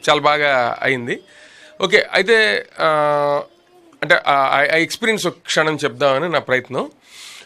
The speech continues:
ఆమ్, నాట్స్ వాళ్ళు ఇలాగ ఒక ఆలోచన వచ్చింది. నే-, నేను నాట్స్కి ఇండియాలో కోఆర్డినేటర్ని. ఆ సందర్భంగా, ఆమ్, అసలు వీళ్ళు ఎవరు, వీళ్ళు అసలు ఏం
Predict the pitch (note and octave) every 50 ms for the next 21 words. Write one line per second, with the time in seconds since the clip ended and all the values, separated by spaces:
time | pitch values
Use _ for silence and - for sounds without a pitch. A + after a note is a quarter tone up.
0 | _ - C3+ B2+ B2+ B2+ B2 A#2+ A#2+ A#2 A#2 A2+ A2+ A2+ A2+ A2+ A#2 B2 - _
1 | _ _ _ - - D#3 C#3+ C#3+ D#3 F#3+ G#3+ - - - - G#3 G3+ G3 F#3+ F3+
2 | F3+ F3 F3 G3 B3 C4 A#3 G3+ F#3 E3 D3+ C#3+ C3+ C3 B2 - C#3+ D3 C#3+ C3+
3 | C#3 C3+ B2+ C3 B2+ B2+ C#3+ D3 D3 D3 D3+ C#3+ C#3 C3 B2 A#2+ A#2 A#2 A#2 A#2
4 | - - B2 A#2+ C3+ G3 A#3 G#3 F#3+ E3+ D#3+ D3 C#3+ C#3+ C#3 C3+ C3 C3 C3 C#3
5 | C#3 - - - C#3+ C3 C3+ C3+ C3 B2 A#2+ - - B2 A#2+ A2+ A#2 A#2 A2+ A2
6 | A#2 G#2+ G#2+ B2 G3 C#4 F4 _ _ - - - - - - - _ - - C#3
7 | - E3 E3 F3+ G3 G3 F3+ G#3+ G#3 G#3 G3+ G3 F#3+ F3+ F3 F3 F3 _ - -
8 | - _ _ - - D#3+ D#3+ D#3+ D#3 D#3 D#3 D#3 D3+ D3 D3 D3 D3 C#3+ C#3+ C#3+
9 | C#3+ C#3+ C#3+ C#3 C#3+ C#3+ - - - D#3 E3+ G3+ G3 G#3 G3+ G3 F#3+ F#3+ G3 G#3
10 | G#3+ A3+ A3+ A3+ G#3 G3 G3 F#3+ F#3+ F3+ - F3 F3 F3+ G3 G#3